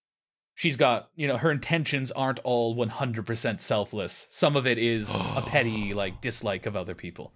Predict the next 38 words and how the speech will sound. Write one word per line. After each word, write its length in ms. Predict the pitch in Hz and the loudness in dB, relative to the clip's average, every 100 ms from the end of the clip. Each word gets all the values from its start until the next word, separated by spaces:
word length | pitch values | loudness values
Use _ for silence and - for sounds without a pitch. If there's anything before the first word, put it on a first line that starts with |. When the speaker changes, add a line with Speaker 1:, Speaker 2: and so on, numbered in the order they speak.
| _ _ - | _ _ -4
Speaker 2:
Oh 180 | 104 101 | 0 2
my 180 | 85 | 0
goodness. 640 | 90 104 101 98 87 78 - | -2 0 0 0 -4 -4 0
Well, 320 | 104 98 92 | 2 4 2
Speaker 1:
I 60 | 85 | 0
know. 180 | 92 - | -2 0
Speaker 2:
no, 640 | 107 117 117 110 82 69 - | 2 4 2 0 -2 -8 -10
no 520 | 104 107 113 127 135 104 | -2 2 4 4 4 2
egalitarian 1300 | 101 92 85 80 87 87 87 78 76 78 73 69 87 _ | -2 -4 -4 -6 -4 -4 -2 -4 -4 -6 -8 -10 -14 _
person 380 | - 85 - 80 | -12 -10 -10 -10
has 240 | 87 - - | -10 -10 -8
ever 400 | 92 87 87 76 | -10 -8 -10 -12
been 260 | - 78 | -10 -10
petty 340 | 76 95 65 65 | -8 -10 -10 -12
and 120 | 80 | -14
human. 480 | 90 78 65 65 80 - - _ _ _ - 160 | -12 -12 -12 -14 -16 -20 -20 _ _ _ -4 0
Speaker 1:
Yeah, 260 | 131 110 | 2 0
Speaker 2:
<laughs> 40 | 104 | 2
Speaker 1:
never 220 | 175 170 | 2 2
been 140 | 147 | 2
done. 140 | 131 110 | 2 6
Speaker 2:
Like, 180 | 127 113 | 6 6
well, 140 | 143 | 4
I 100 | 226 | 4
mean, 260 | 147 147 - - - _ - - - - | 2 0 -4 -12 -20 _ -20 -20 -20 -2
like, 200 | 120 127 | -2 -2
this 180 | 156 | -4
is 140 | 208 165 | -4 -2
a, 120 | 143 | -2
the, 300 | - - - - | 0 -4 -4 -12
like, 320 | - 117 107 - | -4 -2 -2 -6
you 140 | 117 | -6
pick, 260 | 113 127 95 | -4 -6 -6
you 60 | |
picked 280 | 107 131 - | -6 -6 -6
the 80 | 123 | -6
good 140 | 117 | -4
illustration. 840 | 82 101 101 - 87 - - 90 101 | -2 -4 -4 -6 -6 -6 -8 -8 -10